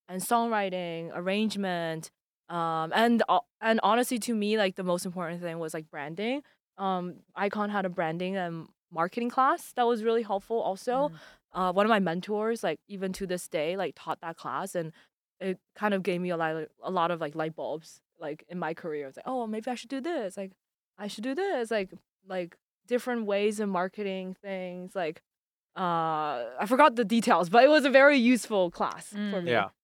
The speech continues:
Speaker 1: Yeah.
Speaker 3: Yeah, that's
Speaker 1: So
Speaker 3: awesome.
Speaker 1: overall, very great program. I
Speaker 2: Yeah.
Speaker 1: highly
Speaker 2: Kind
Speaker 1: recommend.
Speaker 2: of all across the board, honestly,
Speaker 1: Yeah.
Speaker 2: which is amazing.
Speaker 1: Mm-hmm.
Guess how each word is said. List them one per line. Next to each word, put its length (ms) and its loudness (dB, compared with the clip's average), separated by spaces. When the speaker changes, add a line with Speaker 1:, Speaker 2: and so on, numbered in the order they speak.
Speaker 1:
Yeah. 260 -2
Speaker 3:
Yeah, 160 -2
that's 180 4
Speaker 1:
So 60 12
Speaker 3:
awesome. 240 10
Speaker 1:
overall, 380 10
very 320 2
great 220 -2
program. 500 -6
I 140 -4
Speaker 2:
Yeah. 180 0
Speaker 1:
highly 240 -2
Speaker 2:
Kind 80 -6
Speaker 1:
recommend. 280 -6
Speaker 2:
of 60 -2
all 160 4
across 280 0
the 100 -18
board, 280 0
honestly, 440 -6
Speaker 1:
Yeah. 80 -8
Speaker 2:
which 140 -12
is 100 -12
amazing. 520 -6
Speaker 1:
Mm-hmm. 160 -4